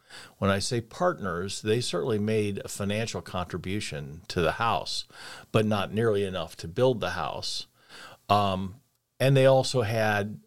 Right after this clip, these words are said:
members that sat on the board of directors. We had a fairly large board of directors that we accumulated. It was based on, we had about,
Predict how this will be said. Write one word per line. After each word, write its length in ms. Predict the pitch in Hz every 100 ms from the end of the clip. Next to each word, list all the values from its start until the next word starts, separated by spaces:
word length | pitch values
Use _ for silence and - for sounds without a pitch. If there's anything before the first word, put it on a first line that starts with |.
| _
members 500 | 104 113 113 110 92
that 160 | 98 -
sat 320 | - 104 95
on 160 | 92 90
the 60 |
board 320 | 82 95 95 90
of 80 |
directors. 500 | 82 85 92 - -
We 100 | 113
had 80 | 113
a 40 | 107
fairly 340 | - 160 170
large 400 | 151 131 127 113
board 240 | - 107 101
of 80 |
directors 640 | 92 98 92 - 78 85 - - - - - - _ _ _
that 180 | 110 107 _ _ _
we 180 | 113 113
accumulated. 760 | 104 - 139 120 92 90 101 104
It 100 | 95
was 160 | 95
based 460 | - 101 101 - -
on, 420 | 95 92 90 73
we 140 | 98 101
had 140 | 90
about, 360 | 90 90 87